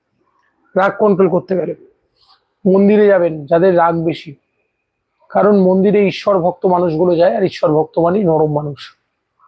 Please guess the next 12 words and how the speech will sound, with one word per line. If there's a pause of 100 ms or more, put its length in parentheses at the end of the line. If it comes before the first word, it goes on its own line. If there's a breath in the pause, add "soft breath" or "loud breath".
(480)
আর
এই
নরম
মানুষের
জীবনে
আপনার
দরকার
আছে, (1120)
আপনি
ভালো
থাকতে
পারবেন।